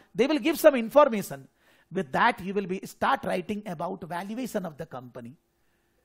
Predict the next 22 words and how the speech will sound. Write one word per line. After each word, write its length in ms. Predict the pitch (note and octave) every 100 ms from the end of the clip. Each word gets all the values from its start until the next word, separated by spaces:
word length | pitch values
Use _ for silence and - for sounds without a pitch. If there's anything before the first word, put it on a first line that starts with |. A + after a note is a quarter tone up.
| _ _ _ _ _ _ A2
There 260 | C#3+ E3
can 320 | - E3+ F3
be 200 | D#3+ F#3+ - -
any 320 | C#3+ E3 A#3
question, 640 | - C#3 - - D#3+ D#3 - -
any 280 | F#3 C#4+ C4+
type 400 | E3 D3 D#3 E3
of 140 | -
thing. 340 | - D3+ C3+ _ _ _ _ _ _ -
where 320 | D3 F#3 F#3 - _ G3
practicality 800 | F#3+ _ B3+ A#3 B3+ C4 - B3+ G3
involved 600 | E3+ D3 D3 F3+ E3 D3
that 340 | B2 D3+ F3 D3+
we 80 | E3+
need 200 | D#3 D#3 D#3+
to 80 | B2+
write। 300 | A2 - - _ _ _ _ _ _ _ -
कोई 260 | C4+ D#4 D4+
टेक्निकल 480 | F3+ - F3 G3+ G3+
काम 340 | G#3 C3+ C#3+
नहीं 240 | C3 B2 A2
है। 140 | G#2+